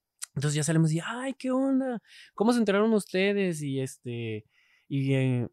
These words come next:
pues platicaron, ¿no? "Van al concierto, ¿en qué zona están?", bla, bla, bla, ¿no? Eh, y ahí estuvimos platicando un rato ya afuera, se nos había olvidado, eh, ah, eh,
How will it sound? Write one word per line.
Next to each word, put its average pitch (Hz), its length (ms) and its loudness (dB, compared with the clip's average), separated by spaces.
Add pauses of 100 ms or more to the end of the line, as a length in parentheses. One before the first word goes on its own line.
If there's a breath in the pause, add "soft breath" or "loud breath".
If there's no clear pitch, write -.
(140)
pues 139 120 -16
platicaron, 185 480 2
¿no? 214 280 2
"Van 170 180 2
al 185 120 -2
concierto, 180 400 -2
¿en 180 60 0
qué 175 80 -4
zona 175 200 0
están?", 170 400 -2
bla, 127 180 -4
bla, 135 140 -8
bla, 117 200 -6
¿no? 160 240 -4 (880 soft breath)
Eh, 131 920 4
y 180 140 4
ahí 202 180 6
estuvimos 214 400 2
platicando 190 400 2
un 196 60 2
rato 196 180 2
ya 196 180 4
afuera, 196 400 2
se 170 120 0
nos 156 140 2
había 151 160 2
olvidado, 185 580 2 (280 soft breath)
eh, 135 360 -2
ah, 147 200 -2 (640)
eh, 90 320 -10